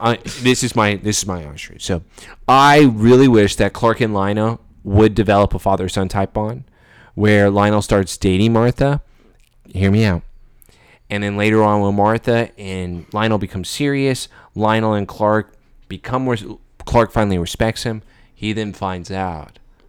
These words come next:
that John died in the night that they met up and fought. Clark then finds out that John had the heart attack because of Lionel,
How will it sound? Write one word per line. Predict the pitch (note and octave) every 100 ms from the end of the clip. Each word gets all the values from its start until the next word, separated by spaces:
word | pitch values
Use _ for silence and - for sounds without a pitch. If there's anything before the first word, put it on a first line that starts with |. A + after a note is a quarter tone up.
| _
that | E2+
John | - G2 F#2+ F2+
died | F2+ F#2 F2+ E2+
in | E2
the | E2+
night | F2 F2 -
that | E2+
they | F2 E2 D#2+ D2+ - _ -
met | F2+ E2+
up | F2 E2+ D2+ - - _ -
and | E2 E2 -
fought. | G#2+ F#2 C#2 C2 - - _ _ _ _ _ _ -
Clark | - A2 G#2 -
then | G2+ F#2
finds | G2 F#2+ F2+ F#2
out | F#2 F2+ -
that | E2+
John | - F#2+ F#2
had | F2 F2
the |
heart | E2+ F#2
attack | F#2 - E2 -
because | E2+ - A2 A2
of | F#2+ F2+
Lionel, | F2 E2 D#2